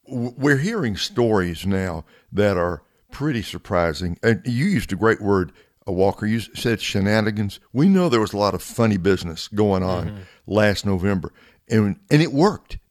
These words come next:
Speaker 1: It worked for the Democrats. They used the, the pandemic as a cover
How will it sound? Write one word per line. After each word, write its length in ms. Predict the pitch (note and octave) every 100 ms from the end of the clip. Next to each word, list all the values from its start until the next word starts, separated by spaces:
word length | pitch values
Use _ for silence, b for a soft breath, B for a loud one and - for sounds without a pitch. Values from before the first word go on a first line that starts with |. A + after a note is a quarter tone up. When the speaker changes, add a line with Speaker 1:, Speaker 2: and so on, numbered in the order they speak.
| -
Speaker 1:
It 140 | B2+
worked 340 | G#2+ B2 - -
for 80 | G#3
the 120 | E3+
Democrats. 580 | B2+ G#2+ - G2 G2+ -
They 140 | G#2
used 480 | G2 A#2 D3 C#3 G2+
the, 200 | G2 F2 B B B B
the 100 | G2
pandemic 640 | A2+ A2 G#2 A#2 C3+ C3
as 120 | -
a 40 | B2
cover 520 | - C3 G#2 E2+